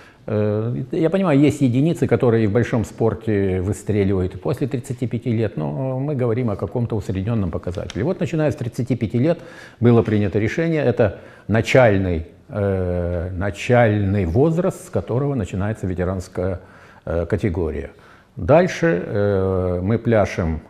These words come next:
э, по пять лет в цикле. Э, каждая пятилетка в ветеранском спорте, э, соревнуется в своей вот этой группе. То есть примерно по пять лет у нас и те предыдущие группы, о которых я говорил,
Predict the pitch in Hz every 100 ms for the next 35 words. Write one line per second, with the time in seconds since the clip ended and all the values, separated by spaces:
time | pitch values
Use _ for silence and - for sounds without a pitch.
0 | - 90 87 87 85 85 85 - 110 -
1 | 117 90 107 98 - - - - 123 113
2 | 143 160 - - - - - - 92 98
3 | 95 135 107 110 110 - 110 104 - 87
4 | 90 101 92 - 90 - 123 - 147 147
5 | - 104 95 92 92 92 92 101 98 110
6 | 101 104 135 131 - 127 127 127 - -
7 | - 98 101 107 127 113 107 104 87 87
8 | 73 - - 120 123 - 127 139 156 143
9 | 123 127 139 123 151 151 120 123 123 -
10 | 135 95 95 95 90 95 87 107 92 87
11 | 104 101 90 95 90 92 95 85